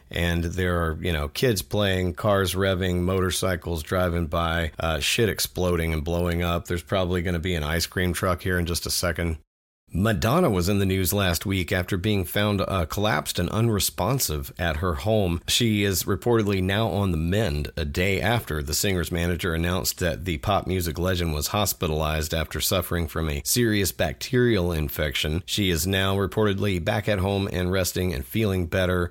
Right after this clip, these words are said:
She had a tour planned, but they're going to postpone that tour while she recovers. So we wish her well.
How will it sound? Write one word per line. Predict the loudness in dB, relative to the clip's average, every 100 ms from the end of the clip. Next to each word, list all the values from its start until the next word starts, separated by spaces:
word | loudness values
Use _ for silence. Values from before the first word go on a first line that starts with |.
| -4
She | -2 0
had | 0
a | 0
tour | -2 2 4 4
planned, | 2 0 2 2 2 0
but | 0 -2
they're | 0 -2
going | 0 0 0
to | 0 -4
postpone | -2 -2 -2 -2 0 0 0
that | -2 -2
tour | -2 2 2 0 -6 -20 -8
while | 0 2 2 0
she | -2 -2 0 -2
recovers. | -2 0 0 0 -2
So | -2 0
we | 0 0
wish | 2 0 -2
her | -2 -2
well. | 0 0 2 0 -2